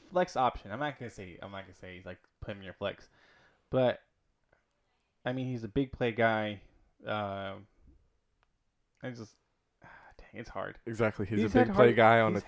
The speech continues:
Speaker 1: had
Speaker 2: ter-,
Speaker 1: hard matchups.
Speaker 2: he's a big play guy on a bad team, though. Th-
Speaker 1: But this isn't a bad offense. I just think that
Speaker 2: You don't think so?
Speaker 1: I don't think this is a bad offense.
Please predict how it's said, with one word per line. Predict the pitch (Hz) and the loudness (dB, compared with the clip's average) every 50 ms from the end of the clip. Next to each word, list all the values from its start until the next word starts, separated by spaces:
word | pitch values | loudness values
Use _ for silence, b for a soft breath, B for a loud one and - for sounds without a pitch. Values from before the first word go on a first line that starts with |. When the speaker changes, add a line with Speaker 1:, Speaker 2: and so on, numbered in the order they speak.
| - | -2
Speaker 1:
had | - | 2
Speaker 2:
ter-, | 127 120 - - - | 4 4 2 2 -4
Speaker 1:
hard | - 185 185 185 175 156 | -6 -6 -4 -6 -6 -6
matchups. | 160 147 143 143 - - - - | -8 -8 -10 -10 -10 -14 -14 -10
Speaker 2:
he's | 139 147 143 | -8 -4 -4
a | 151 | -2
big | 143 131 165 165 151 | 2 4 2 2 2
play | - 156 151 156 | 2 2 2 4
guy | 139 135 131 135 131 | 4 4 4 4 4
on | 127 123 120 | 2 2 0
a | 117 | -2
bad | 104 - 113 113 117 113 113 107 - | 2 4 6 6 8 6 4 2 -2
team, | - - 123 113 110 110 110 107 | -4 -4 -2 -2 -2 -2 -4 0
though. | 98 90 78 76 78 78 73 90 117 131 - _ _ - | 2 4 4 4 4 2 0 -2 -4 -10 -14 _ _ -8
Th- | 127 135 - _ B B B B B B B B - | -6 -6 -6 _ B B B B B B B B -6
Speaker 1:
But | - 160 | -4 -2
this | 170 170 170 190 | -2 -2 -4 -10
isn't | 190 185 - 170 143 | -14 -10 -8 -8 -8
a | 135 | -8
bad | 123 117 131 131 123 - - - | -6 -6 -4 -4 -6 -8 -6 -2
offense. | - 123 127 131 131 - - 101 - - | 2 4 4 4 4 2 -4 -14 -16 -16
I | 110 | -14
just | - 135 123 - - _ - _ | -14 -14 -16 -16 -20 _ -20 _
think | 135 123 120 107 - | -16 -16 -16 -16 -16
that | 110 104 110 | -10 -4 -2
Speaker 2:
You | 117 113 | 2 2
don't | 110 110 104 | 4 2 2
think | - - 107 - | 0 -4 -6 -6
so? | - - - - - - 139 - | -6 -6 -6 -4 -4 -6 -8 -10
Speaker 1:
I | 110 123 | -12 -12
don't | 151 165 165 151 | -10 -12 -12 -12
think | 151 135 | -14 -14
this | 127 123 | -14 -16
is | 107 107 | -16 -16
a | |
bad | 104 - 98 95 | -16 -16 -16 -14
offense. | - - - - - _ | -16 -16 -18 -20 -20 _